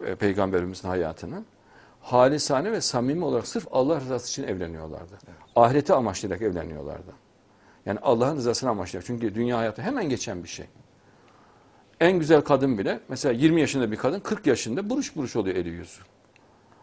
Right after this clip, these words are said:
Speaker 1: Çocuk doğurduktan sonra kırk yaşında bir kadının bir ne hale geldiğini herkes bilir.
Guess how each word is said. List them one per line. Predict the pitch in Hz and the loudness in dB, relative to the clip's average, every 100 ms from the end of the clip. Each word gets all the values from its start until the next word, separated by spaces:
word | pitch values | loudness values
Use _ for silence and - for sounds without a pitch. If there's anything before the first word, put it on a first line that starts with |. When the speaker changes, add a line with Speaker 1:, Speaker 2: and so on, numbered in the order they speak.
| _ _ | _ _
Speaker 1:
Çocuk | - 156 151 147 | 2 4 4 6
doğurduktan | 143 123 127 131 | 6 6 4 -2
sonra | 120 127 | 0 -4
kırk | 120 - | -4 0
yaşında | 131 139 127 | 0 0 -4
bir | |
kadının | 123 123 123 120 | 0 0 2 -2
bir | 120 | -4
ne | 123 | 0
hale | 123 123 | 2 2
geldiğini | 120 120 120 117 - - - | 0 0 -4 -8 -16 -20 -2
herkes | 160 104 135 - | 0 2 -2 -4
bilir. | 220 139 - | -8 -8 -14